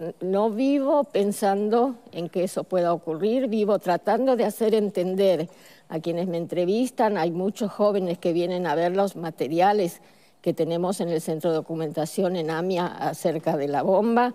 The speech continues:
de lo que significó desde el primer momento. Hay miles de fotos y testimonios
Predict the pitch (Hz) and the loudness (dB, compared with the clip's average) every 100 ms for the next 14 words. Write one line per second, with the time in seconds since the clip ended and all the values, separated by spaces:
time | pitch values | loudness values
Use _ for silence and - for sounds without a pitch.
0 | - - _ - 170 175 175 - 143 170 | -8 -20 _ 0 2 2 0 -2 -4 -4
1 | 180 165 196 208 185 175 151 165 170 160 | -2 2 2 4 2 0 0 -4 -4 -4
2 | 147 165 202 240 233 202 208 220 220 214 | -4 -2 0 2 2 2 4 4 4 4
3 | 202 180 - 202 208 - 214 220 214 - | 4 0 0 0 0 0 -2 0 -4 -4
4 | 151 - 180 196 220 254 277 254 | -6 -4 -2 0 2 2 0 -2